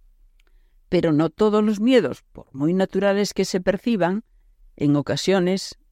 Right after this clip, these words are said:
algunos sí dejan una huella emocional, y esta tiene efectos negativos, desfavorables y a veces perjudiciales, ya que afectan a la persona que los tiene que evitar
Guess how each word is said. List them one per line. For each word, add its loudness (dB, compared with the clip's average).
algunos -4
sí 0
dejan -2
una 2
huella 0
emocional, -4
y 2
esta -2
tiene 2
efectos -4
negativos, -4
desfavorables -4
y -2
a -2
veces -6
perjudiciales, -6
ya 0
que -2
afectan -2
a -6
la -4
persona -4
que 0
los 0
tiene 2
que -4
evitar -2